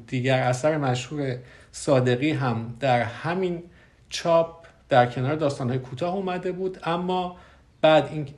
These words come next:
اثر رو جدا کردن و به صورت کتاب جداگونه منتشر کردند. سنگر و قمقمه‌های خالی ظاهراً بعد انقلاب در اون اوایل، اه،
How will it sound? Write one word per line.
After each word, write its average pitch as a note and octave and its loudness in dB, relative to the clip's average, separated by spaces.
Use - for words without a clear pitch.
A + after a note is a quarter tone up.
اثر D3 4
رو C3+ 2
جدا B2+ 0
کردن F3+ -2
و C3 2
به B2+ -2
صورت E3 -4
کتاب D3+ -4
جداگونه A#2+ -2
منتشر A2+ -6
کردند. - -20
سنگر E3 4
و F#3+ 6
قمقمه‌های D#3 2
خالی D#3 2
ظاهراً D#3+ 4
بعد C#3 4
انقلاب C#3 2
در C3 2
اون D3 -4
اوایل، B2+ 0
اه، B2 0